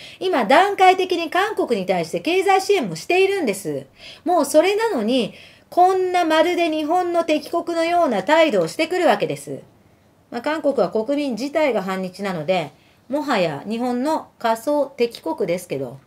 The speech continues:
日本から経済支援を受けておきながら、日本に協力する姿勢がないんだから、もう虫が良すぎます。え、日本の処理水放出に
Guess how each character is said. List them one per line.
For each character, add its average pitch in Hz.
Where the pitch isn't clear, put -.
日 262
本 339
か 254
ら 180
経 269
済 294
支 320
援 233
を 170
受 311
け -
て -
お 254
き 311
な 370
が 302
ら、 156
日 247
本 294
に 220
協 269
力 262
す -
る 247
姿 233
勢 269
が 254
な 247
い 339
ん 233
だ 160
か -
ら、 175
も 214
う -
虫 208
が 302
良 196
す 220
ぎ 226
ま 233
す。 -
え、 240
日 247
本 339
の 254
処 240
理 311
水 233
放 311
出 302
に 339